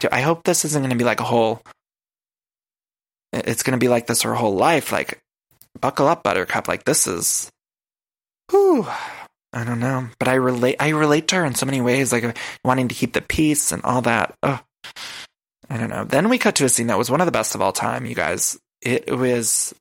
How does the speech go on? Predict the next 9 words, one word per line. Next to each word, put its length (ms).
it 140
was 260
shocking. 800
It 120
was, 440
I 120
mean, 200
I, 440
wow. 580